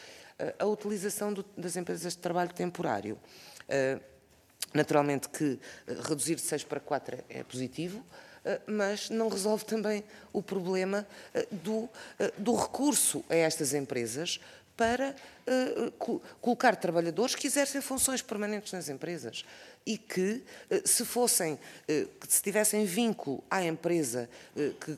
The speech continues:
contrata os seus, os seus serviços, teriam condições de trabalho, salariais, eh, de co-, de aplicação da contratação coletiva diferentes. Eh, e melhores. Portanto,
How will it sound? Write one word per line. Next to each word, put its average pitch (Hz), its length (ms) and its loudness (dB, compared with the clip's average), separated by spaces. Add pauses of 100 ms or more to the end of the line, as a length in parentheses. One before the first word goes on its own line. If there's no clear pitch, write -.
contrata 156 460 0
os 127 120 -2
seus, - 220 -2 (300)
os 135 120 -6
seus 143 220 0
serviços, 127 640 -4 (360)
teriam 254 280 2
condições 240 540 2
de - 60 -6
trabalho, 202 440 2
salariais, 180 800 2 (280)
eh, 143 140 2
de 135 120 -8
co-, 170 160 0
de 147 160 0
aplicação 151 480 0
da 151 80 -4
contratação 170 540 -4
coletiva 202 320 0
diferentes. 247 720 0 (340)
Eh, 135 400 0
e 190 120 0
melhores. 208 560 6
Portanto, 156 580 0